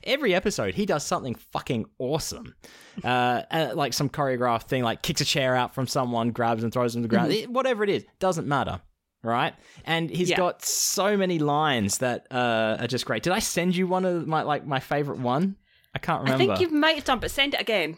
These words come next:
Speaker 1: I can't remember what it was now. That's the thing. <laughs> Good luck finding it.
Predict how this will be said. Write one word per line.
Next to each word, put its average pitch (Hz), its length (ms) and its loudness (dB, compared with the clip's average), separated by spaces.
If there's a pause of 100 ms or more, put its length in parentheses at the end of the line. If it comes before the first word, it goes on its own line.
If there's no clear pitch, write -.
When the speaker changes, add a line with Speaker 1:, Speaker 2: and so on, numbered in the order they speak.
Speaker 1:
I 147 80 -2
can't 190 300 0
remember 151 260 2
what 120 140 2
it 90 60 -2
was 120 240 2
now. 69 240 -8 (160)
That's 131 240 -2
the 113 100 -8
thing. 104 380 0 (400)
<laughs> - 420 -16
Good 147 140 -2
luck 107 180 -2
finding 95 400 -2
it. - 180 -10